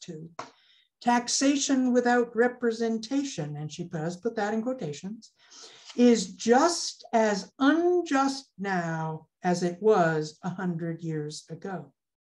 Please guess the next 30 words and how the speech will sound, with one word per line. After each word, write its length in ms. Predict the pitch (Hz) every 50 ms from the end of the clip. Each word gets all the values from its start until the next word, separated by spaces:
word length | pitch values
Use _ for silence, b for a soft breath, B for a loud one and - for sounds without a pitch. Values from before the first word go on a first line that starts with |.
| _ _ _ _ _ _ _ _ _ _ _ _ _ _ _ _ _ _ _ _ _ _ _ _ _ _ _ _ _ _ _ _ _ _ _
What 240 | - 320 320 320 -
do 120 | - 285
we 200 | 262 262 247 254
learn 400 | 247 254 269 269 254 226 196 180
from 260 | 180 - 175 160 156
these 240 | 156 151 147 143 -
messages? 680 | 165 156 151 - - 160 147 135 - 147 143 143 - - - _ _ _ _ _ _ _ -
All 380 | 247 269 285 302 311 330 339
these 320 | 339 285 269 269 254 - 220
women 480 | 196 185 180 175 175 196 233 240 - _ -
recognized 840 | 165 165 165 160 165 - 226 220 226 240 220 202 208 208 214 214 - -
the 60 | 226
names 400 | 214 202 170 170 180 214 214 -
of 180 | 170 - - -
famous 440 | 190 180 190 202 214 214 - -
suffragists 840 | - - - - - 180 151 143 - 185 - - - - - - -
when 140 | 170 165 165
the 140 | 170 175
invitation 840 | 180 180 185 - - - - 214 - - 202 190 180 185 - 214 190
appeared 560 | 190 185 - - 226 196 175 170 190 214 214
in 180 | 208 165 160 147
dozens 460 | 151 170 190 190 190 208 190 185 185
of 100 | 185 175
subscription 760 | - - 185 170 - - - - 214 214 - - - 196 185
newspapers, 760 | 185 196 202 202 - - 147 143 147 - 208 214 233 - - _ _ B B B B B B B B B B B B B B
spiritualist 1000 | - - - - - 165 180 196 190 185 - - 196 185 185 185 180 - - -
ones 540 | 165 180 180 175 175 180 180 175 170 170 180
and 140 | 180 165
so 180 | - 185 170 160
forth, 300 | - - 156 180 196